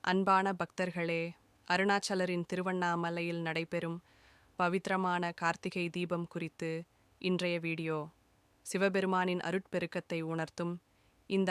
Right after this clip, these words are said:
ஆன்மீக தருணம் ஒவ்வொருவரின் வாழ்க்கையிலும்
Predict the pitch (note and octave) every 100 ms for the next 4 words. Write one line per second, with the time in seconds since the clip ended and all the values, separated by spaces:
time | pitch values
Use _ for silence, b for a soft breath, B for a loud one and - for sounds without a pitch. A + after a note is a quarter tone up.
0 | F3 E3+ F3+ F3+ F3 F#3+ F3 F3 E3+ E3
1 | - - E3+ E3+ F3 E3+ E3 E3 D#3+ D#3+
2 | E3 - E3+ D#3+ D#3+ D#3+